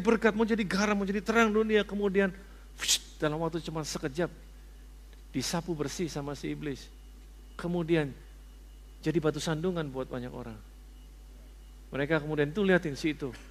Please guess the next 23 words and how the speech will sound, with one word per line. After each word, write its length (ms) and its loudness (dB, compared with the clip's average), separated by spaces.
Dulu 180 2
pernah 220 4
di 160 0
gereja, 320 4
dulu 160 -2
pelayanan 400 2
di 80 2
gereja, 400 4
uh, 100 0
dulu 220 -2
di 80 -6
sini. 160 0
Sekarang 480 2
malah 240 4
lebih 320 4
hancur 320 4
daripada 400 4
yang 160 4
hancur." 400 0
Karena 160 -2
mereka 320 4
nggak 240 0
terlindungi. 560 0